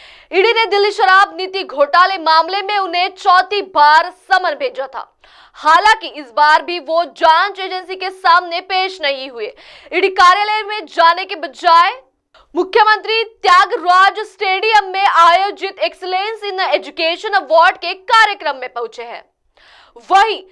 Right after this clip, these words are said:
सीएम केजरीवाल ने ईडी के समन पर जवाब दिया है। उन्होंने कहा कि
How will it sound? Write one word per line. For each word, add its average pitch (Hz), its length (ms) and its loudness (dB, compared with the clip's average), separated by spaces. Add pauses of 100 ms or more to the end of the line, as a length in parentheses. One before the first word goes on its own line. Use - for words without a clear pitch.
(140)
सीएम 359 380 -2
केजरीवाल 349 640 -2
ने 403 140 -8
ईडी 392 120 -8
के 381 120 -10
समन 381 380 0
पर 302 220 -4
जवाब 339 440 2
दिया 277 220 -4
है। 254 120 -8
उन्होंने 294 320 -6
कहा 311 260 2
कि 349 300 -8